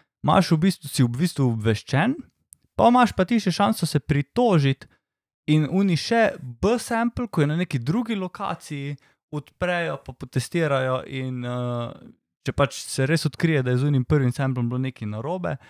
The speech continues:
nimaš nobenih stroškov s tem, da so B sample odpirali in tako naprej. Se pravi, tukaj z-,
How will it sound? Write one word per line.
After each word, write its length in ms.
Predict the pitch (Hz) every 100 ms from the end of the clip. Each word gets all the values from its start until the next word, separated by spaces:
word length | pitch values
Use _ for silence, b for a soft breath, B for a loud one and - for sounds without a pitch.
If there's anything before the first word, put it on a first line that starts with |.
| b _ _ _ _ -
nimaš 460 | 147 156 143 123
nobenih 300 | 127 127 127 113
stroškov 560 | - 131 127 - 113
s 100 | 104
tem, 240 | 120 110 107
da 160 | 107 107
so 140 | -
B 140 | 110 107
sample 440 | - 110 101 104
odpirali 440 | 101 - 101 101 98
in 100 | 101
tako 200 | 107 104
naprej. 280 | 104 107
Se 120 | 107 110
pravi, 380 | - 156 143 131 B B _ _ _ _ _ _ _ _ -
tukaj 400 | 180 175 147 135
z-, 260 | 113 113